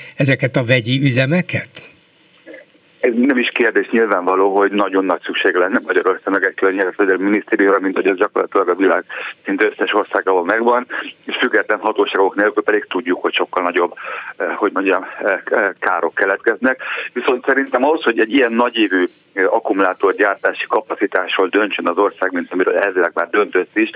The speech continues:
Speaker 2: ez egyszerűen elfogadhatatlan, hogy nem készültek stratégiai környezetvédelmi vizsgálatok, lesz elég energia, lesz elég víz, le tudunk ennyi zöld területet, ö, ö, ö, ö, borítani.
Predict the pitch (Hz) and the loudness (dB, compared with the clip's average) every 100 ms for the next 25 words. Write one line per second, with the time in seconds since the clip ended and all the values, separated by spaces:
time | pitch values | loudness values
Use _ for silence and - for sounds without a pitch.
0 | - - - - 113 113 - 151 - 117 | -8 -8 -8 -6 -4 -4 -2 -2 0 0
1 | 113 131 117 - 98 95 92 95 104 104 | 0 0 -2 0 0 0 0 0 0 -2
2 | 98 101 104 95 98 - 92 92 107 104 | 0 0 0 0 -2 0 0 0 0 -2
3 | - - - _ - - 110 101 95 95 | -4 -14 -14 _ -8 -4 0 0 2 2
4 | 90 101 95 95 90 101 92 87 92 117 | 2 0 2 0 2 0 0 0 0 0
5 | 117 107 101 104 98 - - - - - | 2 2 2 0 -2 -6 -10 -4 -2 -2
6 | - 107 82 - - 123 107 101 95 90 | 0 -2 0 -2 -2 0 2 0 2 0
7 | - 110 98 - 92 80 82 95 120 113 | 2 0 0 -2 -2 0 -4 -4 -2 -2
8 | - - 117 101 95 90 90 95 87 82 | -4 -4 -2 -2 0 0 0 0 0 0
9 | 110 107 - 95 95 - 92 90 - 98 | 2 2 0 2 2 2 0 0 -2 0
10 | 90 90 - - - - - - 101 98 | 2 0 -4 -14 -10 -10 -8 -2 0 0
11 | - - 107 98 92 - 92 90 87 113 | -2 -4 2 2 2 0 0 0 0 0
12 | 101 101 104 101 104 | 2 2 2 0 0